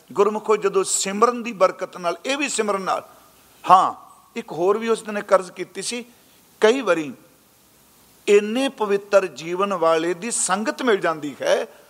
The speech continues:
ਸੱਚਮੁੱਚ ਉਹਦੀ ਦ੍ਰਿਸ਼ਟੀ ਹੀ ਅੰਦਰ ਦੀ ਸਾਰੀ ਮੈਲ ਧੋ ਕੇ ਰੱਖ ਦਿੰਦੀ ਹੈ। ਮਹਾਰਾਜ ਨੇ ਕਿਹਾ, "ਜਿਨ੍ਹਾਂ ਦਸੰਦੜਿਆਂ," ਵੇਖੋ ਬੜੀ ਵੱਡੀ ਗੱਲ ਏ ਮੈਲ ਦਾ ਨਾਸ਼ ਹੋਣਾ,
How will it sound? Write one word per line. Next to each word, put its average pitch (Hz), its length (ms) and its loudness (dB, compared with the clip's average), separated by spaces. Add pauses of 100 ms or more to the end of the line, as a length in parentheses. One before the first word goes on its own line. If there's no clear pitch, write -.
(380)
ਸੱਚਮੁੱਚ 214 720 0 (100)
ਉਹਦੀ 208 260 0
ਦ੍ਰਿਸ਼ਟੀ 180 680 -6
ਹੀ 185 300 -6 (100)
ਅੰਦਰ 175 280 0
ਦੀ 170 160 -8
ਸਾਰੀ 160 440 0
ਮੈਲ 151 260 -2
ਧੋ 147 240 -4
ਕੇ 135 120 -4
ਰੱਖ 120 200 -2
ਦਿੰਦੀ 104 280 -14 (100)
ਹੈ। - 80 -20 (1400)
ਮਹਾਰਾਜ 202 280 4
ਨੇ 190 120 -8
ਕਿਹਾ, 202 320 -2 (380)
"ਜਿਨ੍ਹਾਂ 202 340 2
ਦਸੰਦੜਿਆਂ," 180 800 -2 (1120)
ਵੇਖੋ 180 300 2
ਬੜੀ 190 240 0
ਵੱਡੀ 208 280 0
ਗੱਲ 170 280 2
ਏ 247 80 -4
ਮੈਲ 240 300 -2
ਦਾ 233 140 0
ਨਾਸ਼ 202 300 0
ਹੋਣਾ, 143 180 -10